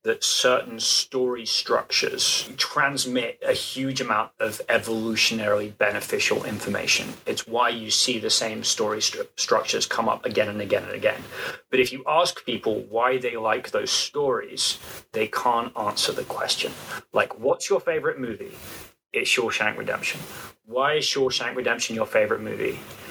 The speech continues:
And you're a bit like, "Uh, it's a good story, like, there's some good acting," right? You can't articulate it. You don't know why it's gripped your attention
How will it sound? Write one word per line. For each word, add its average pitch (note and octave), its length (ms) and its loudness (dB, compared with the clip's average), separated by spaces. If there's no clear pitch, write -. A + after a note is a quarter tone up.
And B2 120 -8
you're C3 140 4
a B2+ 40 0
bit C#3+ 160 0
like, C3+ 260 0
"Uh, D3+ 920 0
it's - 220 -2
a C3 80 -6
good C3+ 220 -4
story, A3+ 1120 0
like, E3 200 2
there's B2+ 160 -8
some C#3+ 140 -6
good C#3 200 -8
acting," G3+ 600 0
right? F#3 200 2
You E3+ 100 -4
can't A3+ 240 0
articulate G3+ 640 -2
it. - 100 -10
You C3 160 -4
don't F3 320 0
know F#3+ 120 -2
why D#3 280 0
it's - 140 -4
gripped - 260 -2
your A#2 100 0
attention - 520 -2